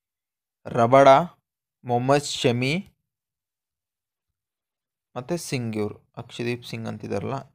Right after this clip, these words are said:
ಇವರು, ಸರಿನಾ? ಟೀಮ್ ಪ್ರಿವ್ಯೂ ನೋಡ್ಕೊಳ್ಳಿ ಒಂದ್ಸಲ. ಕ್ಯಾಪ್ಟನ್ ಬಂದ್ಬಿಟ್ಟು ಫಿಫ್ಟಿ ಫೋರ್ ಪರ್ಸೆಂಟ್ ಜನ ಲೋಕೇಶ್ ರಾಹುಲು ಮಾಡಿದ್ದಾರೆ, ನೀವು ಅವ್ರನ್ನೇ ಮಾಡ್ಬೇಕು, ಯಾಕಂದ್ರೆ ಎಲ್ಲ ಮ್ಯಾಚ್ ಆಡ್ತಾ ಇದ್ದಾರೆ ಅವರು, ಬೇರೆ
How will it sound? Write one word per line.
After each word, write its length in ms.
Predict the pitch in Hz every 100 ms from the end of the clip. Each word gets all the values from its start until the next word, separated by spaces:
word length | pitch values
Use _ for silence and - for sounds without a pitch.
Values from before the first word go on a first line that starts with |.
| 113
ಇವರು, 220 | 101 104 _ _ _ _
ಸರಿನಾ? 320 | 120 117 113 - -
ಟೀಮ್ 180 | 120 117 117
ಪ್ರಿವ್ಯೂ 220 | 117 117
ನೋಡ್ಕೊಳ್ಳಿ 400 | 110 104 110 107
ಒಂದ್ಸಲ. 280 | 104 101 107 139 - _ _ _ _ _ _ _ _ _ _ _ _ _ _ _ _ _ _ _ _ _ _ _ _ _ _ _ _ _ _
ಕ್ಯಾಪ್ಟನ್ 440 | 120 117 - 143 139
ಬಂದ್ಬಿಟ್ಟು 440 | 135 131 123 143 160 - - _ _ _ _
ಫಿಫ್ಟಿ 380 | 147 135 - 160 139
ಫೋರ್ 260 | 147 151 147 -
ಪರ್ಸೆಂಟ್ 400 | 135 - 143 143
ಜನ 180 | 135 143 131
ಲೋಕೇಶ್ 360 | 123 120 131 127
ರಾಹುಲು 300 | 120 120 120
ಮಾಡಿದ್ದಾರೆ, 420 | 113 113 113 113 120
ನೀವು 160 | 127 117
ಅವ್ರನ್ನೇ 320 | 113 190 120
ಮಾಡ್ಬೇಕು, 420 | 120 110 104 107 113
ಯಾಕಂದ್ರೆ 340 | 107 127 123
ಎಲ್ಲ 400 | 120 120 123 135 120 110
ಮ್ಯಾಚ್ 240 | 135 160
ಆಡ್ತಾ 280 | 127 - 110
ಇದ್ದಾರೆ 220 | 113 107 104
ಅವರು, 160 | 107 101 _ _ _ _ _ _ _ _ _ _ _ _
ಬೇರೆ 240 | - 120